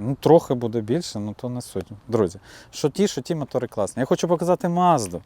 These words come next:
Мазду шестерку. Народний автомобіль, бюджетний автомобіль, тому що є Дорісти, і Ріасти, є абсолютно різні варіанти.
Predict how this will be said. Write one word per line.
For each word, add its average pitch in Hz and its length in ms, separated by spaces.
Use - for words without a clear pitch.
Мазду 151 460
шестерку. 139 840
Народний 196 640
автомобіль, 139 840
бюджетний 185 840
автомобіль, 139 600
тому - 240
що - 120
є 202 180
Дорісти, 139 640
і 139 80
Ріасти, 165 380
є 147 200
абсолютно 160 500
різні 123 260
варіанти. 170 480